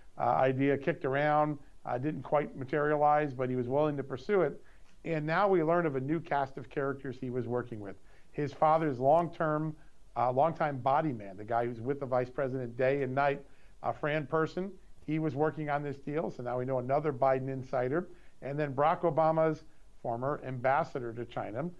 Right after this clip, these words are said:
He just had resigned in twenty fourteen, uh, as the U S ambassador to China. By twenty fifteen, he's working with Hunter Biden, Fran Person,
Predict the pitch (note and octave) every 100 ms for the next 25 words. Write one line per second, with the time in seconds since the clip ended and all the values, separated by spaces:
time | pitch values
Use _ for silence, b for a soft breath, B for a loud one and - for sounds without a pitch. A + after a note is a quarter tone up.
0 | b b - C3+ A2+ E3 F3+ E3+ D3 C#3
1 | A#2+ D3 F3 D#3+ C3+ D#3 C#3+ C3 D3 C#3+
2 | D3 C#3+ C#3 B B B - B2+ B2 -
3 | C3+ C3+ C#3+ C#3+ C#3 C3+ D#3+ - C#3+ D#3
4 | C#3+ C3+ C3 B2+ F3+ F3 C#3+ E3+ F3 E3
5 | D#3 D#3 b b - C#3 C3+ D#3+ E3+ D#3
6 | B2+ D3+ D3+ C3+ C#3+ C#3 B2 D#3 D#3 D#3
7 | D#3 D3+ D3